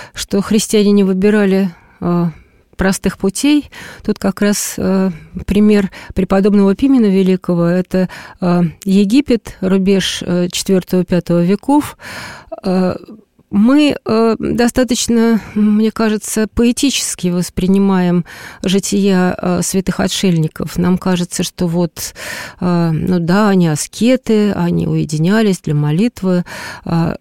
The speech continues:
м, всё это такая вот поэтическая картина рисуется, но это скорее, э, мне кажется, больше напоминает,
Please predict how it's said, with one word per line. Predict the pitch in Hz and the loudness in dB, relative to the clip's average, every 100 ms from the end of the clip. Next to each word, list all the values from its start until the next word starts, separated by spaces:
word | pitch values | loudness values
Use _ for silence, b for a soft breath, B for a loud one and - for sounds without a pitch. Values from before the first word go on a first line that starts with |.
| _ | _
м, | - 196 175 185 175 170 196 - | -8 -4 -2 -2 -2 -4 -6 -8
всё | - 202 | -2 0
это | 196 | 0
такая | 190 - 190 180 | -2 0 0 0
вот | 175 - - _ | -2 -6 -18 _
поэтическая | 247 262 233 - - | 0 2 0 0 -2
картина | 170 190 196 - 170 | 0 0 0 2 2
рисуется, | 165 180 - 170 151 - | 2 0 0 0 0 0
но | 180 226 | 2 2
это | 247 | 0
скорее, | 233 - 233 247 247 233 B B B B | -4 0 2 4 4 2 B B B B
э, | - 196 202 | 0 2 2
мне | 196 - 190 196 214 226 | 0 -2 0 4 4 4
кажется, | 208 208 196 - | 2 0 0 -4
больше | 190 220 - | 0 2 2
напоминает, | 214 202 208 208 220 214 214 202 - | -2 0 0 2 4 4 2 0 -6